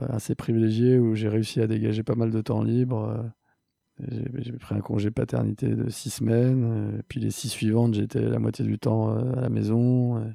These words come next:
et j'étais très, très présent. Ensuite, euh, ça, ça, c'est un peu compliqué parce que je me suis remis à, à plus travailler.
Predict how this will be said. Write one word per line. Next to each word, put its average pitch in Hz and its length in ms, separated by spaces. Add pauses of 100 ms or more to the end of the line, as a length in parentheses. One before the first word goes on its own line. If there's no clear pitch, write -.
(1300)
et 113 100
j'étais 110 300
très, 120 300
très 117 200
présent. 123 600 (720)
Ensuite, 143 600
euh, 123 640
ça, 120 240
ça, 113 220
c'est 123 180
un 123 100
peu 139 200
compliqué 127 520
parce 120 200
que 113 580
je 110 100
me 120 100
suis 117 180
remis 120 300
à, 117 300
à 113 120
plus 120 240
travailler. 120 580